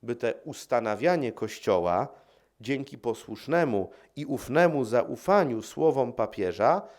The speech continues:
było wzrostem mistycznego ciała Chrystusa w jedności z głową, a nie rozwojem zabijającego to ciało, niepodporządkowanego papieżowi nowotworu. Dziękuję bardzo.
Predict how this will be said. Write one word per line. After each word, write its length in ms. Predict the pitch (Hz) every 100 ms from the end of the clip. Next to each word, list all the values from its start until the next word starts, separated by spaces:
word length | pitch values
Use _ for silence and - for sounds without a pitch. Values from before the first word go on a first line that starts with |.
| _ _ _ -
było 300 | 131 139 120
wzrostem 720 | 104 127 185 185 - 185 185 -
mistycznego 840 | 131 135 - 127 117 147 185 175 147
ciała 360 | 147 151 139
Chrystusa 760 | - 127 120 - 110 - 123 160 - _ -
w 100 | 117
jedności 600 | 139 107 156 175 - 185
z 60 |
głową, 600 | 170 196 143 104 82 78 - _ _ _ _
a 160 | - 139
nie 320 | 180 247 254 247 _
rozwojem 720 | 123 117 104 143 160 156 156 - _
zabijającego 960 | - 131 123 123 117 104 101 - 165 127
to 160 | 107 104
ciało, 540 | - 92 92 101 127 - _ _
niepodporządkowanego 1400 | 120 165 220 196 165 - 143 131 120 - 107 107 143 131 120
papieżowi 720 | 107 - 95 110 110 107 101
nowotworu. 680 | 104 92 92 - 78 78 71 _ _ _
Dziękuję 360 | 117 101 85
bardzo. 320 | 78 69 -